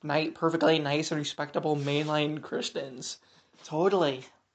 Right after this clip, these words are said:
I am at a point, it's just like, I don't give a fuck.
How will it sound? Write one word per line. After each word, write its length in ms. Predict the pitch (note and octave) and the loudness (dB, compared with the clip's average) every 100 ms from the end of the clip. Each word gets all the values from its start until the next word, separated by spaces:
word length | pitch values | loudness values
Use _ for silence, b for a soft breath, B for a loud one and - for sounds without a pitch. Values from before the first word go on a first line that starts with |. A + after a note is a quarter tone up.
| _ _ _ _ _ _ _ _ _ _ _ _ _ - | _ _ _ _ _ _ _ _ _ _ _ _ _ -6
I 120 | E3+ | -2
am 220 | F#3 G3 | 2 2
at 160 | F#3+ F3 | 2 2
a 60 | F3+ | 2
point, 280 | F3 F#3 F3 | 2 2 2
it's 220 | E3+ E3 | 0 -2
just 120 | E3 | -4
like, 140 | D4+ - | -4 -4
I 60 | F#3+ | -6
don't 140 | A3+ | -4
give 140 | A#3 A3+ | -4 -6
a 80 | |
fuck. 440 | G3+ E3 C#3+ C3+ | -4 -4 -4 -8